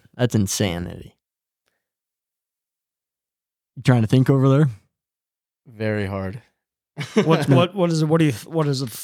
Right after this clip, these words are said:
Speaker 3: the
Speaker 2: Well, I,
Speaker 3: math?
Speaker 2: I came to a total of three hundred and thirty-six cans of tuna.
Speaker 3: You didn't do that math right.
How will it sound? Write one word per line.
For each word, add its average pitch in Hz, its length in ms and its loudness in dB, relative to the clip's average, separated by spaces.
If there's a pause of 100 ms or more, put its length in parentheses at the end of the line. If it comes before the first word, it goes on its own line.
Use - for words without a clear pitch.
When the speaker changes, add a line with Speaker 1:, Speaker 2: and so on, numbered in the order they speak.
Speaker 3:
the 147 80 -10
Speaker 2:
Well, 127 220 2
I, - 20 0
Speaker 3:
math? 117 460 0
Speaker 2:
I 120 100 0
came 143 300 0
to 143 160 2
a 113 60 2
total 117 440 0
of 92 120 -4
three 117 340 -2
hundred 117 260 2
and 101 220 0
thirty-six 107 560 0
cans 101 320 -2
of 85 120 -10
tuna. 92 540 -8
Speaker 3:
You 139 80 0
didn't 139 160 6
do 135 120 4
that 120 100 4
math 101 260 -2
right. 95 180 -8